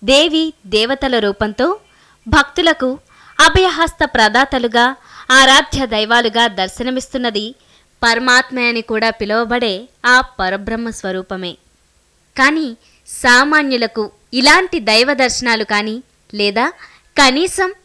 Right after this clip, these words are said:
దైవ స్వరూపాన్ని కూడా ఊహించుకోవటం దుర్లభంగా ఉండేది. ఇది ఒకప్పటి మాట. ఇలాంటి స్థితిలో మొట్టమొదటిగా సామాన్య ప్రజలకు దైవ స్వరూపాన్ని దర్శింపచేసిన దైవాంశ కళ చిత్రకళ.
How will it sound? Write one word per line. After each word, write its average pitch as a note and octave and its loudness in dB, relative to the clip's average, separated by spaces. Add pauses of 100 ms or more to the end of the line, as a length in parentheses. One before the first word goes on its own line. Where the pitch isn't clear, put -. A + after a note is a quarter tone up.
(140)
దైవ B3+ 2
స్వరూపాన్ని D4 0
కూడా B3+ 2
ఊహించుకోవటం B3+ -4 (420)
దుర్లభంగా C4 0
ఉండేది. G#3+ -8 (100)
ఇది B3 -2 (220)
ఒకప్పటి A3+ -6
మాట. F#3+ -8 (720)
ఇలాంటి C#4 0
స్థితిలో C#4+ 0 (340)
మొట్టమొదటిగా C4+ 0 (220)
సామాన్య B3+ 2
ప్రజలకు A3 -4 (320)
దైవ B3+ 4
స్వరూపాన్ని E4 0
దర్శింపచేసిన B3 -4
దైవాంశ G#3+ 0
కళ A#3 -2 (360)
చిత్రకళ. B3 -6